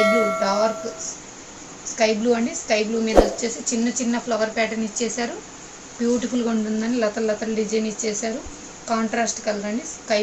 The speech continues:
బ్లూకి, స్కై బ్లూ కలరే వస్తుందండి. సెకండ్ వన్, ఇది వచ్చేసి డార్క్ రెడ్ కలర్, స్మాల్ స్మాల్ ఫ్లవర్స్ ఇచ్చేసారండి. ఇట్లా బుటీస్ బుటీస్గా ఇచ్చేసారు. బ్యూటిఫుల్గా ఉంటుందండి. లీవ్స్ వచ్చేసి గ్రీన్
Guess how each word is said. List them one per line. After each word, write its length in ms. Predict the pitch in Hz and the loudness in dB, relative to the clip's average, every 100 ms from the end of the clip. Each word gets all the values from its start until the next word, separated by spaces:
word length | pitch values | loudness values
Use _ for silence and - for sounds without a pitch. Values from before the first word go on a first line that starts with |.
| 202 | 2
బ్లూకి, 280 | 226 214 320 - - - - - - - | -2 -2 -8 -14 -16 -16 -16 -16 -14 -4
స్కై 180 | 233 226 | 0 2
బ్లూ 120 | 214 240 240 | 2 0 2
కలరే 260 | 220 226 226 | 2 2 0
వస్తుందండి. 560 | 208 240 214 214 226 330 415 - - | -2 -2 -2 0 0 0 -4 -10 -2
సెకండ్ 320 | 196 220 220 233 | 0 2 0 0
వన్, 140 | 302 - - - - - - 220 | -4 -8 -16 -18 -18 -16 -8 -4
ఇది 80 | 214 | -2
వచ్చేసి 300 | 208 226 277 226 | 0 -2 -2 2
డార్క్ 280 | 202 208 208 208 | 4 4 2 -2
రెడ్ 180 | 202 214 226 | -2 -2 0
కలర్, 240 | 226 339 - - - - - - - | 0 -2 -8 -16 -16 -16 -16 -12 -6
స్మాల్ 340 | 233 220 226 220 | 0 2 2 2
స్మాల్ 300 | 226 226 240 240 | 0 2 0 0
ఫ్లవర్స్ 340 | 226 208 202 208 | 0 0 -4 -4
ఇచ్చేసారండి. 540 | - 208 214 208 220 214 | -4 -2 -2 -2 -2 -2
ఇట్లా 160 | 220 302 - - 202 | -4 -8 -10 -10 -8
బుటీస్ 320 | 214 226 202 | -4 -4 -4
బుటీస్గా 360 | 208 220 202 220 | -4 -6 -4 -4
ఇచ్చేసారు. 440 | 202 214 214 220 311 - - - - 208 | -4 -6 -4 -4 -6 -12 -16 -16 -14 -4
బ్యూటిఫుల్గా 500 | 220 233 233 233 220 220 | -2 0 0 -2 -2 -2
ఉంటుందండి. 380 | 208 208 214 240 226 | -4 -4 -2 -2 -2
లీవ్స్ 240 | 233 247 | -2 -2
వచ్చేసి 320 | 226 233 214 247 | -2 -2 -2 -4
గ్రీన్ 240 | 202 220 | -4 -4